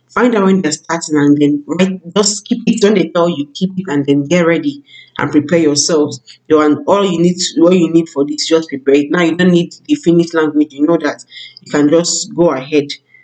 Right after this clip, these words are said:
with English because it's gonna be in English. You can also check this school here,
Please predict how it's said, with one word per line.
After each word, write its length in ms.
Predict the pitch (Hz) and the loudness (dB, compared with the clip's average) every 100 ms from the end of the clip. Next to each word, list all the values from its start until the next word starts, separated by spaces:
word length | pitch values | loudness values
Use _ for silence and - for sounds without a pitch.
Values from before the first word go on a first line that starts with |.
| _ _ | _ _
with 240 | 143 - - | -6 -4 0
English 580 | 160 143 135 - - | 2 2 2 0 -6
because 380 | - - 143 - | -6 -2 -2 0
it's 200 | 294 - | -4 -2
gonna 240 | 175 160 143 | 0 0 2
be 140 | 147 | 2
in 100 | 143 | 2
English. 460 | - 160 135 131 - - - _ | 2 0 0 -2 -4 -12 -20 _
You 80 | 127 | 0
can 80 | 160 | 2
also 220 | 196 214 | 2 0
check 240 | 208 180 165 | 0 -2 -2
this 180 | 165 | -4
school 240 | - 175 143 | -2 0 -2
here, 280 | - 170 | 0 0